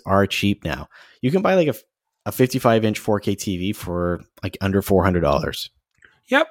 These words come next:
Speaker 2: you can buy an R C A at your local grocery store for <laughs> three forty-nine.
Speaker 1: Right? And they're not horrible T Vs. And for, for someone who is maybe not, uh, super well off, it's still something that is affordable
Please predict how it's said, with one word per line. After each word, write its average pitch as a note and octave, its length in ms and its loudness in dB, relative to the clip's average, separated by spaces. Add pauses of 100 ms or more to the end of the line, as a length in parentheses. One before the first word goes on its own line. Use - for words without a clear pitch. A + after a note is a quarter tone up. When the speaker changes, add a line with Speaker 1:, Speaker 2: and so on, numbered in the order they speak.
Speaker 2:
you G3 80 -2
can F#3 100 -2
buy F#3 140 6
an D#3 100 0
R F#3+ 160 4
C G3 240 0
A F3+ 200 4
at D#3+ 40 0
your C#3+ 140 -4
local D3+ 280 -2
grocery C#3+ 340 -2
store B2+ 280 -6
for A2+ 380 -12 (240)
<laughs> - 140 -6 (100)
three E3+ 180 2
forty-nine. C#3+ 580 0 (120)
Speaker 1:
Right? F#2 280 -2 (300)
And C3+ 260 0 (220)
they're C3+ 160 6
not C#3 260 2
horrible C3 380 4
T C3+ 200 0
Vs. G#2+ 280 0
And F#2+ 100 -4
for, A2 280 -2 (260)
for G2+ 640 0 (220)
someone D#3 440 2
who C3+ 260 6
is A2+ 500 6 (1200)
maybe A#2 220 4
not, G2+ 400 2
uh, F2+ 580 4 (380)
super C3 520 4
well F#2 320 0
off, F#2 440 -2
it's A#2+ 180 -4
still C3+ 380 0
something B2 260 0
that G#2+ 160 2
is G2+ 120 0
affordable F#2 800 0